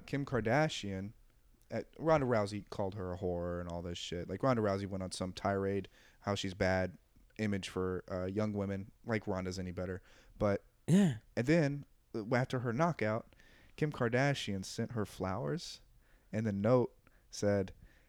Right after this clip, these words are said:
Speaker 1: "I know what you're going through. I know it's tough when the whole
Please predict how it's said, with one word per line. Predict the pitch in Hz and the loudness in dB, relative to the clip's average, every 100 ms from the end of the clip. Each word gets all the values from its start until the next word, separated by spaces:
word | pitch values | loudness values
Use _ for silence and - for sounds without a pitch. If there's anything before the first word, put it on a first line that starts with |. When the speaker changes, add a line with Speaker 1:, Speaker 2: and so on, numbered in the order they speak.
| _ - _ - | _ -20 _ -4
Speaker 1:
"I | 117 | -4
know | 120 127 131 127 117 - - | -2 -2 -2 -2 -6 -12 -4
what | 117 | 0
you're | 104 | 0
going | 107 104 110 | 0 -2 -2
through. | 113 127 127 123 - _ | -4 -2 -2 -4 -8 _
I | 107 | -4
know | 101 104 | -2 -2
it's | 104 - | -2 -6
tough | - 110 113 - - - - - - | -2 0 -2 -8 -20 -20 -20 -20 -14
when | - 104 | -6 -4
the | 98 | -2
whole | 104 98 95 | -2 -2 -4